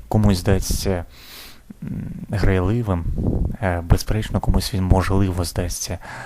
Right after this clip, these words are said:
недостатньо високоінтелектуальним.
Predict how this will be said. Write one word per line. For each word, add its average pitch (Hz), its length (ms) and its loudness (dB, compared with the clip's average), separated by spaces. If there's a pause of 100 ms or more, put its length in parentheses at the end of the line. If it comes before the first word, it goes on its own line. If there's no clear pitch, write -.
(3750)
недостатньо 101 760 0 (340)
високоінтелектуальним. 101 1040 -4